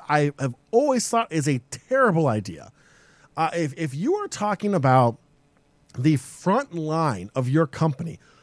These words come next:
who makes your company known? It's not the C E O. It shouldn't be the C E O. It shouldn't be the president. Th-, those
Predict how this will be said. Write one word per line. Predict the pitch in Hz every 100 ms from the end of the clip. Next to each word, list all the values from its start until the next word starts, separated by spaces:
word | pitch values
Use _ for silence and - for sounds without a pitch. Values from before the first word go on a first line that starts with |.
| _
who | - 196 277 330
makes | 240 233 -
your | 202
company | - 196 185 190 170
known? | 127 123 127 185 233 _ _ _
It's | 233 233 240
not | 233 226 -
the | 180
C | - 180 170
E | 139 131
O. | 87 - - _ -
It | 208
shouldn't | - - 349 359 226
be | 202
the | 170
C | - - 139
E | 131 123
O. | 127
It | 156
shouldn't | - 240 214
be | 220
the | 190
president. | - 196 147 98 92 120
Th-, | 160
those | 151 220 233